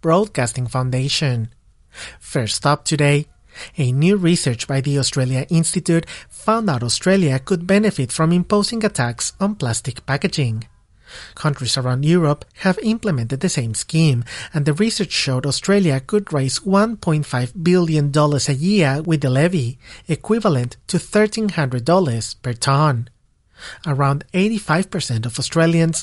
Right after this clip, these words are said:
support the idea to reduce plastic waste by a tax,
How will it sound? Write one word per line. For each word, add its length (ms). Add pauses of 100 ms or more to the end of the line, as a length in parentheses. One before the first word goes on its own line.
support 400
the 140
idea 460
to 160
reduce 340
plastic 500
waste 320
by 100
a 120
tax, 540